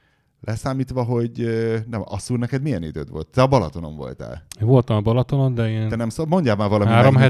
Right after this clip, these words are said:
Speaker 1: megnyugtatót.
Speaker 2: vagy négy hete, és, ö, azt hiszem, azt hiszem úgy volt, hogy, hogy volt két vagy három nagyon jó nap, és akkor azt, ak-, akkor voltak ilyen változ-, változatosabb dolgok. Tehát mit tudom én, volt olyan, hogy jött, jött egy vihar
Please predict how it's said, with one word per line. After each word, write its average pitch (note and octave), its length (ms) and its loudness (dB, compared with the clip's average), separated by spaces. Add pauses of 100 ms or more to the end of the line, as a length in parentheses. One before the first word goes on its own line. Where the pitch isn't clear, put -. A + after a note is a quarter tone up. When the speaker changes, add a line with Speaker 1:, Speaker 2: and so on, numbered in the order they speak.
(160)
Speaker 1:
megnyugtatót. G#2 100 4
Speaker 2:
vagy A2+ 100 4
négy A#2 140 2
hete, A#2+ 280 4
és, A2 160 2
ö, A2+ 200 -6
azt A2+ 100 -8
hiszem, B2 300 0
azt A2 160 0
hiszem A#2+ 180 0
úgy A#2+ 140 4
volt, G#2+ 280 4
hogy, G#2 200 0 (640)
hogy G#2 360 -2
volt A2+ 680 0
két - 280 -6
vagy G#2 160 -4
három G2+ 280 -4
nagyon G#2 320 0
jó C3+ 220 2
nap, C3+ 160 0
és - 120 -6
akkor - 160 -10
azt, - 160 -8
ak-, B2+ 200 -6
akkor A#2 200 -4
voltak A2+ 300 2
ilyen G2+ 140 -2
változ-, G2 400 -4
változatosabb F#2+ 680 -6
dolgok. G2 260 0
Tehát - 160 -6
mit A2 100 -4
tudom G2+ 200 0
én, F#2+ 60 -2
volt G#2 220 4
olyan, G2+ 160 2
hogy F#2+ 140 0
jött, G2 260 -2
jött G2+ 280 -4
egy F2+ 140 -8
vihar F#2 440 -6